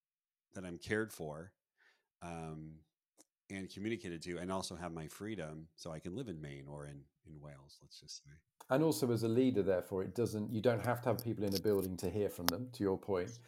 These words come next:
Speaker 1: Right.
Speaker 2: Um, but also you, you need a way to hear from everybody, and in a way that you cr-, cr-,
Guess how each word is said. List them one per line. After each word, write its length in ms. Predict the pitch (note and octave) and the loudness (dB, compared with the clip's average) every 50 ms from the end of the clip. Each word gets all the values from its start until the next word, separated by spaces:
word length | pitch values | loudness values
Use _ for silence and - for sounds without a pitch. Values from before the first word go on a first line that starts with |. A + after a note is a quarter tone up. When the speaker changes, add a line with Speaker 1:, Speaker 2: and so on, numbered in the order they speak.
| - - - - - | -20 -20 -14 -6 -2
Speaker 1:
Right. 380 | A#2 A#2 G2+ G2+ G2+ G2 G2 | 2 4 6 6 6 6 4
Speaker 2:
Um, 140 | F#2+ G2 G2+ - _ _ _ _ _ - | 2 0 -4 -8 _ _ _ _ _ 4
but 140 | B2 A2 A#2 | 6 8 8
also 460 | A#2+ B2 B2 A#2 A#2+ - G#2 G2 F#2+ | 8 6 6 4 4 6 6 6 6
you, 760 | F#2+ F#2 F#2+ G#2 G#2 G2+ G2 G2 G2 F#2+ F#2+ F#2+ F#2+ - - - _ _ _ - - | 4 4 4 4 4 6 6 4 4 2 2 0 -2 -4 -6 -10 _ _ _ -8 -2
you 180 | G#2 G#2 G2 | 0 2 2
need 300 | G2 G2 G#2 A2 G#2+ G2 | 2 2 0 0 2 4
a 100 | G2+ G2+ | 4 4
way 280 | F#2 F#2+ G2 F#2+ F#2 F#2 | 4 4 4 2 2 0
to 160 | - - G2 | -2 -6 -6
hear 180 | F2+ G#2 G2+ G2 | -2 0 0 0
from 180 | - - G2+ F#2+ | 0 -2 -2 -2
everybody, 640 | G#2+ G#2 F#2 F#2+ F2+ - F2+ - - - A#2+ A2+ G2+ - _ _ - | -2 -2 -2 -4 -8 -6 -8 -10 -10 -12 -16 -16 -18 -20 _ _ -8
and 140 | - G#2 G2+ | -4 -2 -2
in 100 | G2+ G#2 | 0 0
a 40 | G2+ | 2
way 260 | F#2+ G2+ G2+ G2+ G2 | 2 4 4 4 4
that 200 | F#2+ G2+ G2 - - | 4 2 2 2 0
you 140 | G2+ G2 F2+ - | -4 -4 -4 -4
cr-, 180 | - - - - - - | -10 -12 -12 -12 -12 -6
cr-, 180 | - B2 A#2 | -6 -6 -6